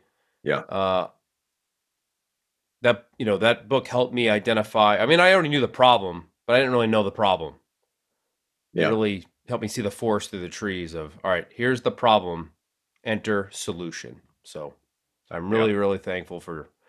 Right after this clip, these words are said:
Speaker 2: for Dave's introducing me to that. Uh, just, yeah, I mean, five years earlier would have been
Speaker 1: Right, 'cause you'd be, you know, eleven years in by now.
Speaker 2: Yeah.
Speaker 1: How cool would that be?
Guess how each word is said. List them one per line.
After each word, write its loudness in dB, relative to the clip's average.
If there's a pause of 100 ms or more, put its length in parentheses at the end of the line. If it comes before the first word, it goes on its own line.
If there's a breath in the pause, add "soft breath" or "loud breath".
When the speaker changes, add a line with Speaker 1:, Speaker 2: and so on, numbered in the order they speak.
(160)
Speaker 2:
for -14
Dave's -6
introducing -12
me -8
to -10
that. -8 (760)
Uh, -12 (280)
just, -14 (960)
yeah, 0
I -6
mean, -12
five -2
years -10
earlier -10
would -14
have -20
been -18 (1120)
Speaker 1:
Right, 4
'cause -8
you'd -2
be, 0 (120)
you -12
know, -10
eleven 0
years -4
in -4
by -6
now. -10 (600)
Speaker 2:
Yeah. -4
Speaker 1:
How -2
cool -2
would -4
that -6
be? -10